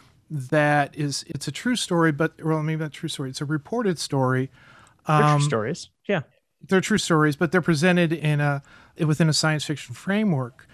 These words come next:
Speaker 1: So let's talk a little bit about the, the journalism side of it. When you say you're, that this is reported stuff, what is it you're doing and, and how are the stories true?
Speaker 2: Sure. I mean,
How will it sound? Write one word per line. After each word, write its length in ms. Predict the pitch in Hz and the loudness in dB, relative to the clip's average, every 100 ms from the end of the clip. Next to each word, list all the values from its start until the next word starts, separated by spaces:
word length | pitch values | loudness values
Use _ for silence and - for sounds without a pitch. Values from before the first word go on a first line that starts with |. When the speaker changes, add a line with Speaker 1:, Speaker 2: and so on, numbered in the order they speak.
| - - _ - | -20 -20 _ -6
Speaker 1:
So 220 | - 196 | 0 0
let's 300 | 185 233 - | 0 -2 0
talk 160 | 226 226 | 0 4
a 40 | |
little 100 | 208 | 4
bit 100 | 185 | 4
about 280 | 170 170 156 | 4 2 2
the, 400 | 160 151 147 139 135 - _ | 0 2 2 0 -4 -18 _
the 180 | 147 147 | -6 -6
journalism 580 | 131 151 175 160 127 127 | -4 0 2 2 2 -2
side 240 | 139 123 | -4 -6
of 100 | 110 | -8
it. 120 | 113 | -8
When 160 | 151 170 | 0 2
you 80 | 160 | 4
say 160 | 214 | 2
you're, 300 | 220 190 180 | 2 2 0
that 200 | 156 151 | -2 -4
this 180 | 160 - | -2 -2
is 100 | 151 | -2
reported 420 | 147 139 165 151 139 | -4 -2 -2 -2 -4
stuff, 340 | - 139 - | -6 -6 -2
what 140 | 170 | -2
is 120 | 175 165 | -2 -2
it 60 | |
you're 140 | 151 143 | -6 -2
doing 360 | 143 151 147 | 2 2 2
and, 140 | 143 - | 0 -4
and 300 | 143 139 139 | -2 -2 -2
how 240 | - 165 | -2 0
are 80 | 170 | 0
the 80 | 147 | -2
stories 500 | - 160 151 143 - - - _ - | -4 -2 -2 -4 -8 -20 -20 _ -16
true? 460 | - 147 139 113 123 _ - | -6 -4 -4 -6 -18 _ -6
Speaker 2:
Sure. 580 | - - 214 190 151 160 | -4 4 6 6 4 2
I 100 | 165 | 2
mean, 360 | 190 185 180 | 4 2 0